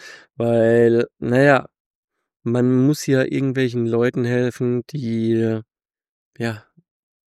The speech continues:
die, denen es nicht so gut geht. Und, ja, am Ende fühlte ich mich nicht mal erfüllter.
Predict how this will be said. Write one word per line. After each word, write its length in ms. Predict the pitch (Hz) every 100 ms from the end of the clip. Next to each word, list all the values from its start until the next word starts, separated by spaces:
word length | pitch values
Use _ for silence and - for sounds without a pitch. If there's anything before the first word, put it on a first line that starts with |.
| _ _ -
die, 640 | 120 117 117 117 120 117
denen 240 | 127 120 127
es 160 | 123
nicht 180 | 151 151
so 120 | 131
gut 260 | 110 113 -
geht. 300 | - - - _ - - - - _ _ _ _ _ _ -
Und, 760 | 220 208 208 - - - - _ _ _ -
ja, 360 | 139 110 - _ _ _ -
am 180 | 135 160
Ende 480 | 180 175 175 160 -
fühlte 440 | 143 - 156 147
ich 240 | - 135 151
mich 440 | 135 127 - - _ _ _ _ _ _ - 147 _ _
nicht 240 | 175 175 185
mal 160 | 160
erfüllter. 560 | 156 - 180 175 143